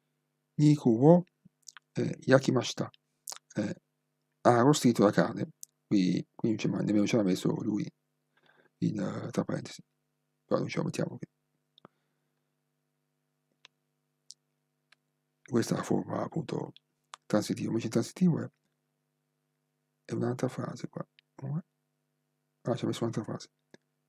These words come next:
Kari no uchi wa yamemashita. La sua casa è bruciata. Ci ha messo un'altra casa, un'altra, un'altra frase che, insomma, sarebbe, sarebbe stata la, la carne,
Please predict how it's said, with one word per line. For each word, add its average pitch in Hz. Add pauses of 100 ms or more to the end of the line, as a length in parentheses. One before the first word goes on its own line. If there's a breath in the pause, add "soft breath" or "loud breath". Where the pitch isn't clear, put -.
(640)
Kari 127
no 123 (580)
uchi 127
wa 127 (460)
yamemashita. 120 (280)
La -
sua 139
casa 107
è 104
bruciata. 107 (1200)
Ci -
ha 101
messo 95
un'altra 101
casa, -
un'altra, 104 (2250 loud breath)
un'altra 110
frase 104
che, 95
insomma, -
sarebbe, -
sarebbe -
stata - (180)
la, -
la -
carne, 110